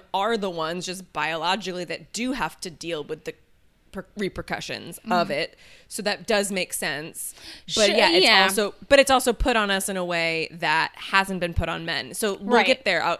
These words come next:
Speaker 1: I'll get into it in a second. But let's first talk about, mm, what there does exist for men because they don't have nothing, right? There are condoms.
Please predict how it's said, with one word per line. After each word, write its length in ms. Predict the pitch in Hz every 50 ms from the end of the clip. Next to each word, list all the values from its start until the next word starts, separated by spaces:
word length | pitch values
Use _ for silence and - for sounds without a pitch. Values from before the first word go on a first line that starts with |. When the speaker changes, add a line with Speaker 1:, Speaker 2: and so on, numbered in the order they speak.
| - -
Speaker 1:
I'll 100 | 202 202
get 160 | 202 226 -
into 260 | 196 202 196 - 202
it 60 | 165 -
in 60 | 170
a 40 | 165
second. 300 | - 175 - 170 165 160
But 180 | 175 165 - - - - - - _ _ _ _ _
let's 300 | - 202 233 254 254 - 254 220
first 240 | - 240 233 247 -
talk 220 | - 214 190 190
about, 520 | - 175 185 175 165 160 156 156 147 - - _ _ _ _ _ _ _ _ _ _ _ _ _ 202
mm, 400 | 196 196 190 190 196 196 - 202
what 360 | 202 170 190 214 156 151 - - 196
there 320 | 190 190 202 190 - 113 - -
does 220 | - 214 196 185
exist 320 | 196 190 - - 165 - -
for 100 | - 165
men 420 | 156 151 147 90 82 87 98 - - - - -
because 200 | 285 - 349 277
they 120 | 247 285 247
don't 180 | 302 320 294
have 180 | 294 294 254 247
nothing, 440 | 220 185 - - - - - - -
right? 320 | 175 170 170 170 - -
There 180 | 202 196 - -
are 160 | 196 220 247
condoms. 1040 | - - - - - 185 175 160 156 - - - 95 214 262 320 - - - -